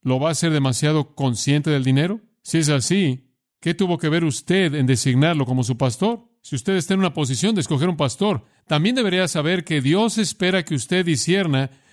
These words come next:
si él tiene una debilidad con el dinero, y si él tiene una debilidad por el dinero, usted nunca debería haberle dado la responsabilidad de un pastorado, porque la Biblia dice que él no debe ser codicioso de ganancia deshonesta.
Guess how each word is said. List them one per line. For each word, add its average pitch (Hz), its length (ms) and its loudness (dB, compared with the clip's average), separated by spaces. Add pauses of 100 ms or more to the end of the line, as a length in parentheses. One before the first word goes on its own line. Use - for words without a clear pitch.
si - 200 -2
él 165 100 0
tiene 175 160 2
una 175 160 0
debilidad 147 580 0
con 160 180 -4
el 143 100 -4
dinero, 143 500 0 (200)
y 139 100 -2
si 117 100 0
él 175 80 -2
tiene 185 160 0
una 175 140 0
debilidad 156 440 0
por 190 140 -2
el 151 80 -2
dinero, 185 640 -2
usted 160 320 -2
nunca 190 260 2
debería 165 280 0
haberle 226 260 0
dado 180 200 0
la 165 120 0
responsabilidad 139 560 0
de 160 60 0
un 147 80 -4
pastorado, 143 680 -2 (260)
porque 151 240 -2
la 147 80 0
Biblia 170 240 0
dice 160 300 0
que 156 60 0
él 160 60 2
no 165 80 2
debe 156 140 0
ser 160 180 -2
codicioso 151 540 0
de 139 60 0
ganancia 131 380 0
deshonesta. 127 600 -2